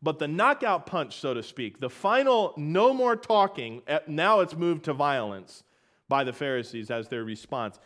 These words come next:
is seen in, in chapter eight and verse fifty-six. Look what it says. "Your father Abraham rejoiced to see my day, and he saw it and was glad."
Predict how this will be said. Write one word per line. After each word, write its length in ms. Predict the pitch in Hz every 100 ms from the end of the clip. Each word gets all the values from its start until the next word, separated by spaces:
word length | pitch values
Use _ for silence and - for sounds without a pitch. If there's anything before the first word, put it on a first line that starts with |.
| _ _
is 180 | 139 139
seen 300 | - 175 143
in, 180 | 123 123
in 240 | 127 123
chapter 640 | - 139 123 127 117 113 -
eight 180 | 131 127
and 120 | 117
verse 160 | 110 107
fifty-six. 600 | - 113 104 - 87 -
Look 160 | 117 -
what 120 | 104
it 80 | -
says. 320 | 87 80 _ _ _ _ _ _ _ _ _ _ _ _ _
"Your 100 | 123
father 380 | 123 180 208 185
Abraham 480 | 170 175 143 147 135
rejoiced 640 | 123 208 262 165 - - _ _ _ _
to 120 | 165
see 280 | 160 - 196
my 280 | 196 196 196
day, 460 | 180 185 151 110 - _ _
and 120 | 123 165
he 140 | 214
saw 380 | - 202 208 208
it 60 |
and 120 | 190 170
was 160 | 156
glad." 480 | 165 160 139 98